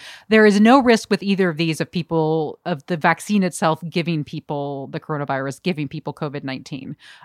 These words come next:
Um, neither of these, these candidates has active, um, virus in the vaccine itself. So it's impossible n-, that you will get, get covid nineteen from getting, um,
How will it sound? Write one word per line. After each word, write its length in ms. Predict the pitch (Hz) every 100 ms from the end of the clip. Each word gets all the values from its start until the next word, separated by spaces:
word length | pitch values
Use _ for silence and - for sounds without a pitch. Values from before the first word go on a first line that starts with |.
| -
Um, 320 | 175 147 151
neither 320 | 170 196 196
of 140 | 180 156
these, 640 | 175 165 160 147 - -
these 180 | - 151
candidates 640 | - 160 156 147 143 - -
has 560 | - 180 165 156 156 143 -
active, 580 | 156 - - 160 147 135 -
um, 600 | 156 139 131 131 120 -
virus 580 | 165 175 160 160 156 - -
in 480 | 175 170 165 160
the 100 | 143
vaccine 380 | 151 147 - 165
itself. 540 | 151 - 196 175 175 _ - - _
So 320 | - 196 175 165
it's 260 | 175 -
impossible 760 | 180 165 202 302 180 175 170 175
n-, 320 | - 107 151
that 220 | 156 170 175
you 120 | 165
will 240 | 151 147 -
get, 320 | 175 156 - _ _ _ _ -
get 200 | 165 196
covid 260 | - 180 165
nineteen 480 | 156 139 - 156 151
from 300 | - 156 151
getting, 560 | 147 147 143 139 139 -
um, 480 | 147 131 123 123